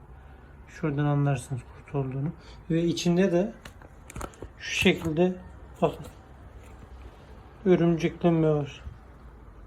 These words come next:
Görüyorsunuz. Yani bu, o koklayınca da garip kokuyor. Normal bildiğimiz bunlardan değil.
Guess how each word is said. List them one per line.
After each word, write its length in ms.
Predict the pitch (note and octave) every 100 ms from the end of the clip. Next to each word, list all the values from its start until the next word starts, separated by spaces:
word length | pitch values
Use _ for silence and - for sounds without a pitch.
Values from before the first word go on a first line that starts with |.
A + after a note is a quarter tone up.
| - - - - - - - - - - - - -
Görüyorsunuz. 680 | E3 D#3 D3 - F3+ G3 - - - - - - - - - - -
Yani 300 | E3 E3 D#3+
bu, 240 | F3 F#3+ G3 - -
o 160 | F#3 F#3+ - - - - - - - - -
koklayınca 540 | - - F#3 F#3 F3+ F#3
da 40 |
garip 360 | E3+ E3+ F3 -
kokuyor. 380 | D3+ D3+ E3 E3+
Normal 340 | D#3+ E3 D#3+ D#3+ - -
bildiğimiz 600 | D#3 D3 E3+ E3 D3+ - - - - - - - - - -
bunlardan 580 | E3 D#3+ D#3+ D3+ D#3+
değil. 240 | D#3+ D#3+